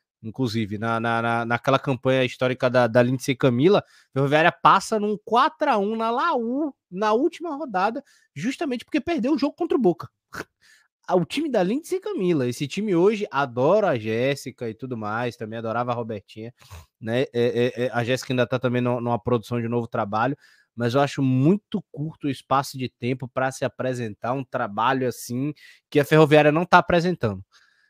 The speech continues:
Nem no jogo do, do, do Pinda hoje eu fiquei lá muito agradado com as situações. Eu acho que o, que o, o nível de jogo da Ferroviária tá muito abaixo, claro, né? Que a equipe pode se unir e tentar fazer um, um,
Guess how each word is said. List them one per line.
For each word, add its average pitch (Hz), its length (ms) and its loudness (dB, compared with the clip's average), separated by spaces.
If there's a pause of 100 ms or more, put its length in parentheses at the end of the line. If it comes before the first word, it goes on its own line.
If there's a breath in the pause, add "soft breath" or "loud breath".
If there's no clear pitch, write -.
(120)
Nem 135 280 0
no 202 120 6
jogo 170 280 4
do, 156 200 4
do, 135 220 0
do 127 160 -2
Pinda 147 400 0
hoje 143 320 2
eu 143 60 -4
fiquei 143 400 0
lá 127 260 2
muito 131 380 2
agradado 117 540 2
com - 100 -8
as 117 100 -4
situações. 117 720 -6 (500 loud breath)
Eu 110 100 -6
acho 123 160 2
que - 100 -4
o, 131 100 0
que - 100 -2
o, 135 380 0
o 135 80 2
nível 170 260 2
de 147 80 -4
jogo 147 160 0
da 143 80 0
Ferroviária 139 400 0
tá 143 100 4
muito 135 220 0
abaixo, 123 400 0
claro, 120 260 2
né? 110 120 -8
Que - 100 -10
a - 20 -2
equipe - 220 -10
pode 127 220 0
se - 120 -8
unir 123 440 0 (280 soft breath)
e 117 120 -4
tentar 127 320 2
fazer 123 320 4
um, 123 200 -2
um, 113 120 -6